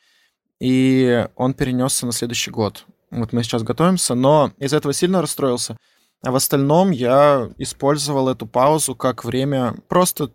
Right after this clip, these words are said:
разгрузить голову, написать сценарий. То есть много всего придумал нового, думал о том, чем я хочу заниматься, чем не хочу заниматься. Поэтому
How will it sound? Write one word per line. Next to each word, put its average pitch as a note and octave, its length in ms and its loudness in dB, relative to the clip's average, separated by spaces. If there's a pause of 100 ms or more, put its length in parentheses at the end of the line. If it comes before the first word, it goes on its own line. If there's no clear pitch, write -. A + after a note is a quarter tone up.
разгрузить C3+ 500 -2
голову, F3+ 680 2
написать D3 400 -2
сценарий. D3+ 600 0 (360)
То C#3+ 60 -2
есть - 120 -4
много D#3 220 2
всего D3 240 2
придумал D3+ 480 2
нового, C3+ 560 2 (320)
думал C3 320 -2
о B2 80 -2
том, B2+ 440 -4
чем B2 160 -4
я A#2+ 60 -4
хочу C#3 240 -6
заниматься, C#3+ 640 -2
чем A#2+ 200 -8
не B2 60 -6
хочу C3 280 -6
заниматься. C#3+ 640 0 (540)
Поэтому D3 800 2